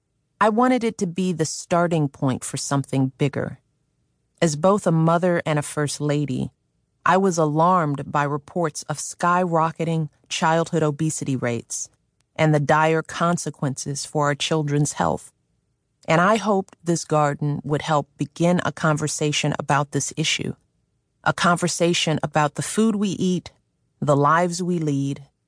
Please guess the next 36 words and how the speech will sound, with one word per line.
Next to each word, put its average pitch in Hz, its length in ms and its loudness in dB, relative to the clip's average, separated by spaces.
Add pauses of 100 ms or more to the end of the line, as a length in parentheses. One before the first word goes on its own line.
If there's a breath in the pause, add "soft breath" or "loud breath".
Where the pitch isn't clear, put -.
(220)
and 160 140 2
how 156 320 2
all 185 360 2
of 156 140 -6
that 147 240 -2
affects - 400 -8
our 147 80 -4
children. 151 600 -4 (1200)
I 185 220 4
also 233 520 2
knew 180 360 0
that 151 140 0
I 151 100 2
wanted 165 400 0
this 165 240 -2
new 196 240 4
White 165 300 0
House 156 300 -2
garden 175 480 0
to - 140 -6
be 147 400 -2
a 165 80 2
learning 175 600 4
garden, - 500 -6 (640)
a 151 80 0
place - 480 -2
where 170 120 0
people 175 500 0
could - 180 -2
have 139 280 0
hands-on 170 580 2
experience 151 720 -2
of 135 140 -4
working 165 400 2
the 160 80 0
soil, 160 600 -2